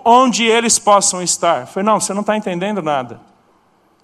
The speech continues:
Se existe um grupo em que pela péssima qualidade do diálogo,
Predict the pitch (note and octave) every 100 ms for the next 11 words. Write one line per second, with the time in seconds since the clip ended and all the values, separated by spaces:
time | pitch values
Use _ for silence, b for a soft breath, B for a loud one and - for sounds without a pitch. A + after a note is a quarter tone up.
0 | _ _ _ _ _ _ _ - G3 F3
1 | C4 - B3+ A3+ A3 F#3+ - B2 - F3
2 | G3+ G3+ G3 F3+ - B3+ B3 B3 A#3 A3+
3 | A3 G3+ F3+ F3 D3+ D3 D#3+ E3+ E3+ D3+
4 | B2+ B2+